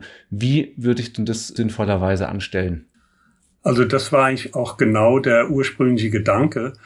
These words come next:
Speaker 2: den die Herren Traynor und Black hatten, dass man sich im Satellitenportfolio auf unterbewertete Aktien konzentriert. Die Frage ist natürlich, wie, wie findet man die? Und das ist typischerweise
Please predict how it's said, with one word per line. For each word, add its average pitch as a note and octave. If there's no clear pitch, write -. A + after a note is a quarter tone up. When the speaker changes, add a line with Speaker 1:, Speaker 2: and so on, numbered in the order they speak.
Speaker 2:
den A#2
die A2
Herren G#2+
Traynor A2+
und G2+
Black G#2+
hatten, C3+
dass A2+
man A2+
sich -
im G#2+
Satellitenportfolio A2+
auf G#2+
unterbewertete A2
Aktien G#2
konzentriert. F#2
Die A2
Frage A#2+
ist B2
natürlich, B2+
wie, B2
wie A#2+
findet C3+
man G2
die? G2
Und G#2
das G#2+
ist -
typischerweise B2